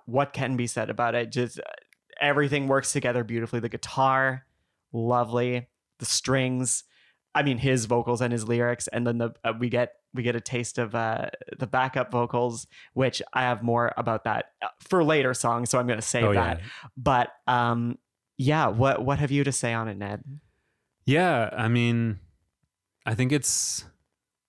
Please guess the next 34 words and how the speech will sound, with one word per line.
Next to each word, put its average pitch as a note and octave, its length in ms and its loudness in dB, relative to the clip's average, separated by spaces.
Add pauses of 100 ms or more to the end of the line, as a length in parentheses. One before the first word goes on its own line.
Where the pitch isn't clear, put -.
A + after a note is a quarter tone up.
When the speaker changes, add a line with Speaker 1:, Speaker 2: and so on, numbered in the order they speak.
(260)
Speaker 2:
still C3+ 340 2
great, A2+ 420 0 (140)
even A#2 200 4
after A2 240 0
all G#2 80 2
these G2 200 0
years G2 440 -2 (100)
and G2+ 100 0
all G2+ 100 2
these F#2+ 220 -4
listens, G2 640 -4 (400)
because G#2+ 300 0
it's F#2+ 140 -4
so G#2+ 160 2
mysterious. F#2 840 -4 (300)
Speaker 1:
Yeah. - 180 -6 (440)
Speaker 2:
You G#2+ 120 2
can't A2 640 0 (280)
pull G2+ 160 4
it F#2 60 0
apart F#2 460 -2 (400)
line F2+ 200 -2
by F2 100 -2
line F2 500 -4 (300)
and F2+ 200 -6
just - 540 -12 (1040)
say, F#2 220 0
"This F#2 220 -2
means F#2+ 220 0
this F2 220 -2
and F#2 120 -4
this F2+ 180 -4
means F#2 140 -4
that." F2+ 260 -2